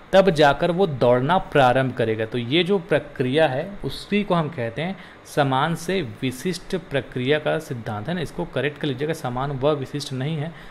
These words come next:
समान से विशिष्ट प्रक्रियाओं का सिद्धांत है।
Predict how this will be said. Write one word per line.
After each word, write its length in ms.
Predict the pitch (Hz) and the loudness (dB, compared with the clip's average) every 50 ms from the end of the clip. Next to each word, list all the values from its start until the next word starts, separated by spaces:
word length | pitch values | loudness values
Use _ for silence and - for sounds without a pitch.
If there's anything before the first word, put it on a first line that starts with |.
| - - - - - | -18 -18 -14 -6 0
समान 400 | 156 147 135 143 156 180 196 190 | 0 2 2 2 2 2 2 0
से 360 | 165 - - - 185 208 214 | -2 -4 -4 0 0 2 2
विशिष्ट 640 | 165 123 123 131 127 - 143 139 131 - - - - | 0 -2 -4 -4 -4 -4 -6 -6 -6 -6 -10 -8 -10
प्रक्रियाओं 640 | 123 107 - - 127 107 - - 127 127 123 123 123 | -10 -8 -4 -6 -6 -6 -6 -6 -4 -2 -2 -2 -4
का 120 | - - 143 | -4 -6 -6
सिद्धांत 540 | - - 117 110 113 110 107 110 107 - | -6 -6 -10 -8 -8 -8 -8 -10 -12 -14
है। 100 | - 110 | -16 -16